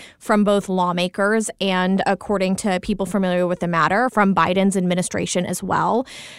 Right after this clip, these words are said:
Uh, but there was a bit of a curveball to that plan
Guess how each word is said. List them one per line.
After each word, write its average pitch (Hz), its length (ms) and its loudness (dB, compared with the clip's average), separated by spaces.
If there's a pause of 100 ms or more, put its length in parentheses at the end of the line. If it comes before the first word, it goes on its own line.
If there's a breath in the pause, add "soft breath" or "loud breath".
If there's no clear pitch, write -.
(140 loud breath)
Uh, - 180 4
but 240 300 2
there 240 140 4
was 254 180 4
a 247 80 4
bit 220 260 2
of 277 160 2
a 262 540 2
curveball 208 720 0
to 220 120 2
that 214 300 2
plan 180 580 -2